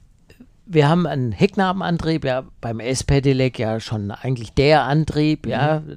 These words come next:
Speaker 1: die Bosch hört jetzt mal weg in dem
Speaker 2: <laughs>
Speaker 1: Moment, ne? Ähm, und, äh, der neue Stromer-Antrieb, <clears throat> der bringt zweiundfünfzig Newtonmeter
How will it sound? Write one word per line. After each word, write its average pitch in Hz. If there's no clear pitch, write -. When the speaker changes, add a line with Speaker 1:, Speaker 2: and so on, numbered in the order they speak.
Speaker 1:
die 110
Bosch 131
hört 127
jetzt 123
mal 113
weg 185
in 165
dem 156
Speaker 2:
<laughs> 151
Speaker 1:
Moment, -
ne? 139
Ähm, 143
und, 156
äh, 151
der 135
neue 151
Stromer-Antrieb, 147
<clears throat> -
der 127
bringt 147
zweiundfünfzig 147
Newtonmeter 123